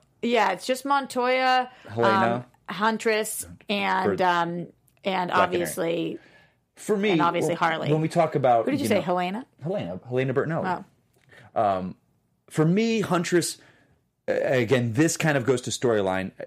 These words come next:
Speaker 2: I picture an Italian-American actress because she's a mob boss, a mob daughter.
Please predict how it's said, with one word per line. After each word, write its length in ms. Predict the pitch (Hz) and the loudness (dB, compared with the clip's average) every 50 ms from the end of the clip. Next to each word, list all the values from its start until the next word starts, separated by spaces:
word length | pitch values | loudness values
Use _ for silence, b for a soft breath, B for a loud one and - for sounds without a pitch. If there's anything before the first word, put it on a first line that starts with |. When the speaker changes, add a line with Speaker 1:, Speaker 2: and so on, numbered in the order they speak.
| - _ - - - | -16 _ -12 -8 -2
Speaker 2:
I 160 | - 120 131 139 | 0 2 2 2
picture 480 | 135 - 151 135 - - 135 127 120 | 0 -2 -6 -6 -4 0 0 0 0
an 400 | - - 127 113 110 107 107 110 - | 0 0 -2 -2 -2 -2 -2 -4 -6
Italian-American 1000 | 117 - - - - 120 123 123 123 123 117 117 110 110 107 107 104 107 - 101 | -8 -10 -8 -2 0 2 2 4 2 0 -2 -2 0 0 2 2 0 0 -4 -6
actress 560 | 92 85 - - - - - - - - - _ | -6 -6 -8 -10 -14 -16 -16 -16 -18 -20 -14 _
because 340 | - 120 - - - 127 120 | -8 -8 -6 -2 -2 -2 -2
she's 180 | - - 117 104 | -2 -2 -2 -2
a 40 | 117 | -2
mob 400 | 113 110 107 107 107 104 95 85 | 0 2 2 2 2 2 2 2
boss, 360 | 104 101 101 101 104 104 - | 4 4 4 4 2 0 -2
a 40 | 104 | -4
mob 280 | 101 98 95 98 90 | -2 0 0 0 0
daughter. 400 | 98 98 92 92 90 90 95 98 | 0 0 2 2 2 0 -2 -2